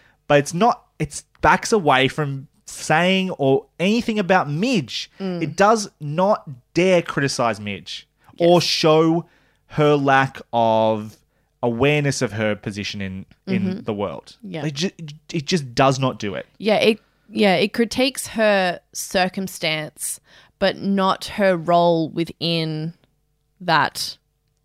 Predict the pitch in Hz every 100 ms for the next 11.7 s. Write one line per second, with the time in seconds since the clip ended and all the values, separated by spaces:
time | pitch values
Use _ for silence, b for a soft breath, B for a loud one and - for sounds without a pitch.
0 | _ _ - 185 226 254 170 170 170 165
1 | 151 165 - 160 - 170 156 185 160 175
2 | 214 196 196 - 262 294 285 190 170 b
3 | b b 202 185 165 - 202 185 180 180
4 | 170 180 208 208 208 196 190 175 175 165
5 | - 190 180 180 180 170 165 165 170 -
6 | 165 160 160 - 180 175 165 170 160 -
7 | 190 - - 175 170 170 170 151 - 254
8 | 262 254 240 233 226 B - - 175 175
9 | 220 226 196 - 190 175 170 180 170 175
10 | 170 170 170 165 165 - b b b _
11 | - 254 226 220 208 202